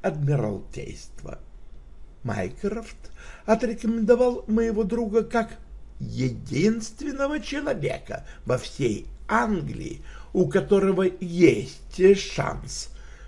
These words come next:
пролить свет на загадку исчезновения Алисии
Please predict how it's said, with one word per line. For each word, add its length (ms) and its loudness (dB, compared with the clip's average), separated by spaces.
пролить 640 4
свет 640 -4
на 380 -4
загадку 920 -6
исчезновения 1300 2
Алисии 760 -2